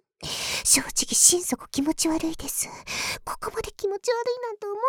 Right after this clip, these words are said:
てなかったです。引いちゃいます。に、い。うわ、臭そう。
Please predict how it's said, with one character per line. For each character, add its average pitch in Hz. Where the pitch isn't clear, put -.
て 508
な 508
か 554
っ -
た -
で 415
す。 -
引 359
い -
ち -
ゃ -
い -
ま -
す。 -
に、 277
い。 -
う 302
わ、 330
臭 -
そ -
う。 605